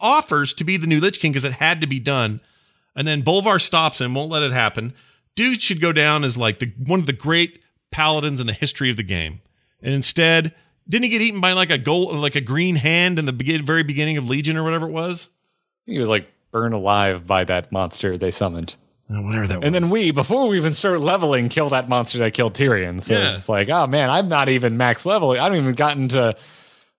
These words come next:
Speaker 2: one level into the new leveling max, and that thing just killed Tyrion. Tyrion must have been a dweeb."
Speaker 1: Yeah, that is some, I'll tell you what that is. That is some Aliens three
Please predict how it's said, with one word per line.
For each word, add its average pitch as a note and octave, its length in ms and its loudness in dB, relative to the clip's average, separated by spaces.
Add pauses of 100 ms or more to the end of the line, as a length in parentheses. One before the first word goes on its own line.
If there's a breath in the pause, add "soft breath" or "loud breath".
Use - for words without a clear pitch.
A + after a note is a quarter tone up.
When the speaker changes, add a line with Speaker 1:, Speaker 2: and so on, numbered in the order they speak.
(160)
Speaker 2:
one G3+ 320 0
level E3 320 4
into E3 220 2
the D#3 100 2
new D#3+ 160 4
leveling E3+ 440 2
max, D3 300 2
and C#3+ 140 0
that E3+ 160 2
thing F#3+ 140 0
just E3 180 -2
killed E3+ 200 0
Tyrion. G3 300 2
Tyrion G3+ 320 2
must C#3+ 180 0
have D3 100 -2
been C#3+ 140 2
a A#2+ 80 2
dweeb." D#3 600 2
Speaker 1:
Yeah, A#3 460 0 (200)
that G#3 220 0
is A#3 100 -2
some, C#3 280 -4 (100)
I'll C3+ 80 -4
tell G3+ 140 0
you F3+ 40 4
what C#3+ 100 0
that D3 220 2
is. F2+ 160 0
That B2+ 160 2
is B2 60 0
some G2 260 -2
Aliens D#3 560 2
three B2 600 0